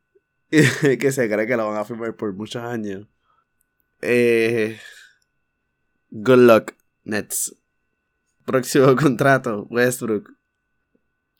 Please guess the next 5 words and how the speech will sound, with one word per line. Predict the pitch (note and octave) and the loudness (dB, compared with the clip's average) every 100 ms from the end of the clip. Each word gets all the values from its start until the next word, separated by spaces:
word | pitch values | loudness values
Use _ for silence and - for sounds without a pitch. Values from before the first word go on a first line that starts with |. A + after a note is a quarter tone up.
| - | -20
Ronald | A2 A2 C3 D3 D3 D3 D3 - _ _ - | -10 -4 -4 -4 -4 -6 -6 -12 _ _ -14
y | G#2+ G2+ | -8 -4
Ale. | G#2 G2+ E2+ A1+ - _ _ _ _ _ _ _ _ - | -4 -4 -6 -10 -20 _ _ _ _ _ _ _ _ -14
Más | A#2 C3 | -6 -6
Roman. | A#2+ G2 - F#2 | -6 -10 -12 -18